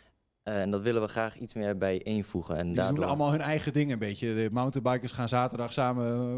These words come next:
Speaker 2: eh, trappen en de andere de-
Speaker 1: Ja.
Speaker 2: Ja.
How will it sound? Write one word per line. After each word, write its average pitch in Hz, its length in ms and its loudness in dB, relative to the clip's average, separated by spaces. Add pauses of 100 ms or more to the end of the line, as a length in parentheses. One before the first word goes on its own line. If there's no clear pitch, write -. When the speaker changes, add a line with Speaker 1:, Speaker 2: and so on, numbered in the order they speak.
(120)
Speaker 2:
eh, 120 120 -6
trappen 127 560 0
en 117 140 -4
de 113 100 -4
andere 123 240 -2
de- 113 160 -4 (400)
Speaker 1:
Ja. 160 80 -18 (320)
Speaker 2:
Ja. - 160 -12